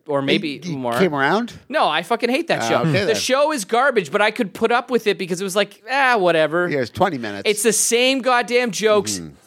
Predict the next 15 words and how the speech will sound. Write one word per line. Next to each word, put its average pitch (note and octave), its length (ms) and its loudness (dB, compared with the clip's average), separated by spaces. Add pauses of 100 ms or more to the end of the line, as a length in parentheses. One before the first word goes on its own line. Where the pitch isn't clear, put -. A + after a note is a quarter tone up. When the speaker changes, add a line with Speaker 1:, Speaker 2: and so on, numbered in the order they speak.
(120)
Speaker 1:
from - 300 0
season B3+ 480 0
one, A#3 280 0 (140)
but A3 240 -2 (220)
the E3+ 80 -4
Speaker 2:
You're, D#3 120 2
Speaker 1:
actors G3 240 2
Speaker 2:
you're E3 60 4
a D#3+ 100 2
Speaker 1:
start C#3 280 0
Speaker 2:
dumbass. B2 340 4
Speaker 1:
slowly B3 760 0
Speaker 2:
<laughs> - 120 -4
Speaker 1:
checking A#3+ 380 0
out. G#3+ 380 0